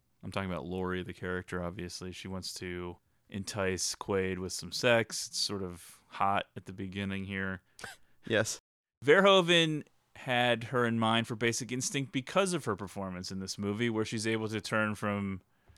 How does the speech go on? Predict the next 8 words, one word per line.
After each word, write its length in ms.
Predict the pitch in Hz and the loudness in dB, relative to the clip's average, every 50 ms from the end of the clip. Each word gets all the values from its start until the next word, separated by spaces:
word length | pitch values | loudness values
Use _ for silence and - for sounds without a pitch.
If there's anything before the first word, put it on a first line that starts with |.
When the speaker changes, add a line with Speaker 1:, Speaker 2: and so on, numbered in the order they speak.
| _ _ _ | _ _ _
Speaker 1:
sweet 560 | - - - - 120 120 120 120 117 117 104 - | -4 -2 -2 0 2 2 4 4 4 2 0 -2
and 140 | 101 110 - | -6 -6 -2
caring 500 | - 127 117 113 110 110 107 110 107 101 | 0 2 4 4 4 4 2 2 0 -2
to 120 | - 107 | -4 -8
bad 460 | 92 101 113 107 110 110 110 110 110 | -2 0 4 4 6 6 6 6 4
and 120 | 104 101 107 | 4 2 2
evil 400 | 110 113 110 104 107 107 110 107 | 2 2 0 0 0 0 0 0
to, 140 | 107 107 | -2 -6